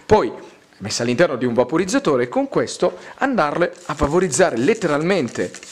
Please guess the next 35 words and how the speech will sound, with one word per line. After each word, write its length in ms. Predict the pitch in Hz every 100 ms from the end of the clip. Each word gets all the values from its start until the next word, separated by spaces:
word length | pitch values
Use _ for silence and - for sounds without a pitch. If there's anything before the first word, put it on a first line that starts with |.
| -
tutta 380 | 277 277 - 262
la 100 | 220
pianta, 460 | 143 107 110 113
sia 260 | - 262 196
le 140 | 147
radici 400 | 285 151 110 139
che 280 | - - 214
le 120 | 214
foglie, 480 | 208 151 113 117 -
sopra 500 | - - 254 226 220 - - _ -
e 140 | 196 180
sotto. 540 | - 92 92 - 120 - - - - - - - -
In 120 | 285
questo 300 | 294 262 320
modo 240 | 277 202 220
si 140 | 156
eviterà 580 | 147 185 185 117 113 -
che 360 | - 135 - -
ci 160 | 165
sia 280 | 139 - 220
un 180 | 160 156
ritorno 600 | 180 190 240 175 113 110
o 80 | 107
comunque 380 | 170 196 160 135
che 100 | 170
la 80 |
pianta 300 | 165 190 127
venga 240 | 127 185 127
nuovamente 480 | 165 175 180 151 110
attaccata 640 | 110 240 240 107 - - - -
da 140 | 277 302
funghi, 520 | 247 175 117 185 -
muffe 360 | 202 139 - 117
o 100 | 110
batteri. 520 | 98 - 90 85 87